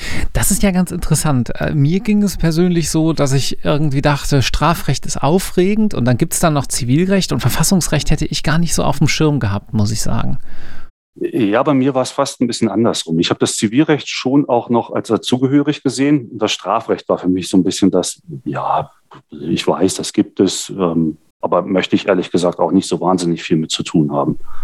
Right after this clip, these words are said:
Speaker 1: Mhm.
Speaker 2: Das hat sich übrigens auch als Konstante bei mir völlig durchgezogen, dass ich eigentlich nie so der Strafrechtler geworden bin.
Speaker 1: Warum nicht? Irgendwie zu viel, äh, zu viele menschliche Abgründe oder
Speaker 2: N-,
Speaker 1: einfach
Speaker 2: n-,
Speaker 1: dogmatisch
Speaker 2: na,
Speaker 1: nicht so spannend?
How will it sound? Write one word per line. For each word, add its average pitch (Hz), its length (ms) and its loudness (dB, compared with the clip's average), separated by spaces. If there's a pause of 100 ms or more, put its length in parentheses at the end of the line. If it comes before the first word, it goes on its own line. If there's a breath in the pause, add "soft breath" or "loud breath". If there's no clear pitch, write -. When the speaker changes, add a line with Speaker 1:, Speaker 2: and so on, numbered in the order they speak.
(140)
Speaker 1:
Mhm. 131 340 2
Speaker 2:
Das 117 180 0
hat 131 100 0
sich 135 140 0
übrigens 127 260 2
auch 113 100 2
als 113 160 0
Konstante 117 480 0
bei 107 120 2
mir 107 360 2 (120)
völlig 113 320 0
durchgezogen, 82 800 -2 (180)
dass - 220 -6
ich - 240 -2
eigentlich 98 380 -2
nie 101 220 2
so 101 160 0
der 92 120 2
Strafrechtler 82 680 -2
geworden 82 380 -2
bin. - 140 -6 (760 loud breath)
Speaker 1:
Warum 135 340 0
nicht? 220 360 -2
Irgendwie 151 420 2
zu - 180 2
viel, 180 400 2
äh, 156 520 0
zu 156 120 -4
viele 170 220 0
menschliche 170 480 2
Abgründe 214 600 0
oder 165 360 2
Speaker 2:
N-, 220 80 6
Speaker 1:
einfach 165 260 2
Speaker 2:
n-, 127 160 2
Speaker 1:
dogmatisch 143 520 2
Speaker 2:
na, 127 40 0
Speaker 1:
nicht 123 140 0
so 131 100 2
spannend? 117 540 -2